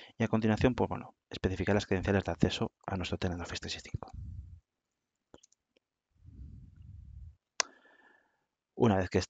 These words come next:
eh, accedemos a lo que es la página principal de Office trescientos sesenta y cinco, en este caso el usuario administrador, hacemos clic en la ap-, en la ap-, aplicación de administración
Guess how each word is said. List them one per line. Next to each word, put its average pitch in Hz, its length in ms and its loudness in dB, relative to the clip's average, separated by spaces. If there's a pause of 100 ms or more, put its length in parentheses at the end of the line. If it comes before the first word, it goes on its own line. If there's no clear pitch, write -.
eh, 90 460 -2
accedemos 95 480 6
a 92 40 0
lo 90 80 0
que 104 120 2
es - 360 -2 (180)
la 92 200 -4
página 95 380 -2
principal - 580 0
de 90 240 -2
Office 90 220 -6
trescientos 95 140 -2
sesenta 98 40 -4
y 143 140 -4
cinco, 160 140 0
en 104 40 2
este - 180 -2
caso 92 200 -2
el 85 80 -2
usuario 90 180 -2
administrador, 117 500 0 (300)
hacemos 98 300 -2
clic - 220 -4
en 95 100 -2
la 101 120 0 (1000)
ap-, 104 180 -2 (140)
en 98 140 -2
la 90 100 2
ap-, - 200 -4
aplicación - 380 -4
de 92 60 0
administración 87 500 -2